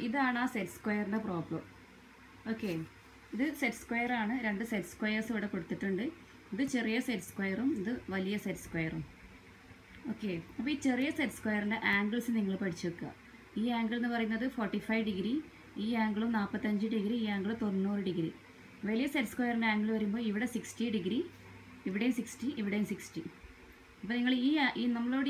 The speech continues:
ഈ ആംഗിളാണ് കണ്ടുപിടിക്കാൻ പറഞ്ഞത്. ഈ രണ്ടിൻ്റെയും ഇടയിൽ വരുന്ന ആംഗിളാണ് നമ്മളോട് കണ്ടുപിടിക്കാൻ പറഞ്ഞിട്ടുണ്ടായിരുന്നത്. അപ്പോൾ നമുക്ക് ഈ ആംഗിളും ഈ ആംഗിളും അറിഞ്ഞാൽ മാത്രമേ ഇത് കിട്ടുകയുള്ളൂ.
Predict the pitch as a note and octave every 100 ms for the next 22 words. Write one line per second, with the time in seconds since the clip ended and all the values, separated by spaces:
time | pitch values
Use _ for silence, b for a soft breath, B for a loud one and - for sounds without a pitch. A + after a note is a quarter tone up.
0 | B3 C#4+ B3+ A3+ A#3+ B3 G#3+ G3 G3+ -
1 | G3 F#3+ F3 E3 - B B - G#3 G#3+
2 | G#3 A3 A#3 A#3 G3 G3+ A3 G#3+ G3+ G#3
3 | F#3+ F3+ G#3 G#3 G#3 F#3+ F#3+ G#3 F#3+ F#3
4 | G#3+ F3 F#3+ F3+ F3+ E3+ E3+ F3+ E3 D#3
5 | D#3+ E3 - - B B - F3+ E3+ G3+
6 | G3 F#3 G#3+ G#3 B3+ A#3+ A3+ A3+ A#3+ G#3
7 | A3+ A3 G3+ A3+ G#3+ F#3+ G3+ A3+ G#3+ -
8 | A3 A3 G#3+ E3 G#3 F3+ E3